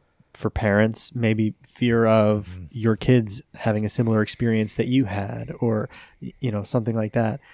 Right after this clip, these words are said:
Speaker 1: So that why question, I think,
Speaker 2: Yeah.
Speaker 1: is really important as we try and dig into what's at the center of all of this.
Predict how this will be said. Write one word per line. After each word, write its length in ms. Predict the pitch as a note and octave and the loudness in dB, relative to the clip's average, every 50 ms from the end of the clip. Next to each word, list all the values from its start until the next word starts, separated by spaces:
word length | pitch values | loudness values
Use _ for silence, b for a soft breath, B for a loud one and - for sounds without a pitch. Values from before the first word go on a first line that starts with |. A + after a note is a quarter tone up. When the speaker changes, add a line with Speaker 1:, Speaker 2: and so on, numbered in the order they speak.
| b b b b b b _ - - | b b b b b b _ -14 -8
Speaker 1:
So 120 | B2 - B2+ | -4 -2 0
that 160 | A#2 A2 - | 0 0 -2
why 460 | A2+ G#2+ G#2+ A2+ A2+ A#2 A#2+ A#2+ A#2 G#2+ | -2 0 2 2 2 2 2 0 -2 -2
question, 560 | - - - A#2 - - - A#2+ A#2 A2+ - - | -2 -2 -4 -4 -4 -6 -8 -8 -8 -6 -6 -8
I 60 | - | -8
think, 200 | - A2+ A#2 A#2+ C3+ | -6 -6 -8 -6 -6
Speaker 2:
Yeah. 60 | B2+ | -8
Speaker 1:
is 100 | B2+ - - B2 A#2+ B2 B2+ | -8 -8 -12 -16 -16 -10 -4
really 360 | B2 B2 A#2+ A#2+ A2+ A2 G#2+ | 0 2 2 4 4 4 2
important 460 | G#2+ G#2+ G#2 - A2 G#2+ G#2+ G#2+ G#2+ | 0 0 -2 -2 -2 -2 -2 -2 -4
as 80 | G#2 G#2 | -4 -4
we 60 | A2+ | -4
try 160 | G#2 - A#2 | -4 -2 -2
and 160 | A2+ A2 G#2 F#2+ | -2 -2 -2 0
dig 220 | - A2+ A2 G#2+ | 0 2 2 4
into 680 | A2 G#2+ G#2+ A2 G#2+ - - A#2 G#2+ G2+ G#2 G2+ G2 - - | 2 2 2 0 -2 -2 -2 0 0 0 0 -2 -4 -6 -8
what's 340 | C3 A2+ G#2+ A2 G#2 - - | -8 -4 -2 -2 -2 -2 -4
at 140 | G#2 - | -4 -4
the 80 | - A#2 | -4 -6
center 520 | - - - A2 G#2 G#2 - - G#2+ - A#2+ | -4 -4 -2 -2 -4 -4 -4 -2 -2 -2 -2
of 100 | A#2 A#2 | -2 -4
all 260 | - A2+ A2+ A#2+ - | -4 -4 -4 -4 -6
of 100 | - - C#3 | -8 -8 -8
this. 360 | D3 - D#3 D3 - - | -6 -6 -6 -8 -8 -12